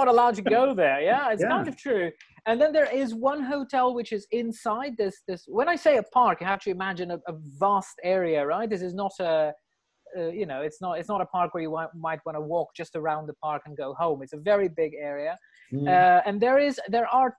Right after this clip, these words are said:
Speaker 1: two places where you can spend the night. One of them is a proper hotel. The other one is a bit more like a hostel. Um, but the, the one that's like a hostel, it's not open yet. It will open, I think, in a couple of weeks.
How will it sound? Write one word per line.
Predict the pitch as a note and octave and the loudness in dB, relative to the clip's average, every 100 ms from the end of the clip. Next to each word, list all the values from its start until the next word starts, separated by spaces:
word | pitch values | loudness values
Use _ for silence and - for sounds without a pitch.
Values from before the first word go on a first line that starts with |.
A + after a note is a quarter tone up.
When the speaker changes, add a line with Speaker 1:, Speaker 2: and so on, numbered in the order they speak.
| - - | -8 -8
Speaker 1:
two | C#4+ C#4 - | -8 -6 -4
places | B3+ A#3+ A#3+ | -4 -4 -4
where | A3+ A3 | -4 -4
you | |
can | G#3 G3 | -6 -12
spend | - A3+ G#3+ | -4 -4 -2
the | |
night. | G3+ G3 A3+ B3+ | -2 -2 -4 -6
One | A#3 A#3+ | -8 -6
of | A3 | -4
them | A#3 | -4
is | G#3+ | -4
a | F#3 G3+ | -6 -4
proper | A3+ A3+ | -2 -2
hotel. | G3+ F#3+ F3+ G#3+ G#3 A3+ A#3+ | -4 -6 -6 0 2 2 -2
The | G#3 | 0
other | G#3 G#3 | 0 0
one | G3 G3 | -4 -6
is | F#3+ | -8
a | F3+ | -8
bit | E3+ G3 F3 | -6 -6 -6
more | F#3 F#3 | -8 -6
like | F#3+ E3+ - | -4 -6 -8
a | D#3 - | -14 -6
hostel. | F#3+ - - B3 D4+ E4+ _ _ _ _ _ _ G3 | -6 -6 -6 -4 -4 -8 _ _ _ _ _ _ 0
Um, | F#3 F#3 F3+ F3+ F3 E3+ E3+ | 2 4 2 -2 -10 -12 -12
but | F#3 G3+ - - | -6 -6 -4 2
the, | B3 | 2
the | F#3+ | 4
one | A#3 D4+ | 2 2
that's | D4 C4+ | 0 0
like | B3+ B3 | -4 -4
a | A3 | -2
hostel, | G3+ A#3 - A#3+ A#3 A3 | 0 0 -2 -2 0 0
it's | G3+ G3+ | -4 -6
not | G#3+ G#3 G3+ | -4 -4 0
open | G3+ G#3 G3+ F3 | 0 0 -6 -6
yet. | D#3+ C#3+ | -6 -4
It | D3+ | -6
will | E3 E3 | -8 -6
open, | E3+ E3+ F3+ D#3+ | -8 -6 -8 -10
I | D3+ | -10
think, | E3 D#3+ | -12 -12
in | D#3 | -12
a | |
couple | D3+ F3 E3 D#3 | -6 -6 -6 -8
of | D3 C#3+ | -10 -8
weeks. | D3+ C#3 C3+ - - - | -8 -10 -14 -20 -20 -20